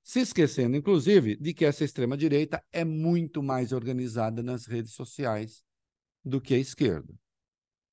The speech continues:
né? Nos embates das redes sociais, a esquerda não ganha uma, perde todas,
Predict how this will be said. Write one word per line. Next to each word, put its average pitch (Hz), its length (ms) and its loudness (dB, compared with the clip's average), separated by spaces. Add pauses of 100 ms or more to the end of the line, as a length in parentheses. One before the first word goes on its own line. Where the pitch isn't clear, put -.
(160)
né? 131 300 -6 (1500)
Nos 170 440 4
embates 113 520 2
das 101 160 -4
redes 104 220 -4
sociais, 120 500 -4 (480)
a 143 120 2
esquerda 143 400 0
não 139 120 2
ganha 160 220 2
uma, 110 340 4 (840)
perde 160 260 2
todas, - 560 0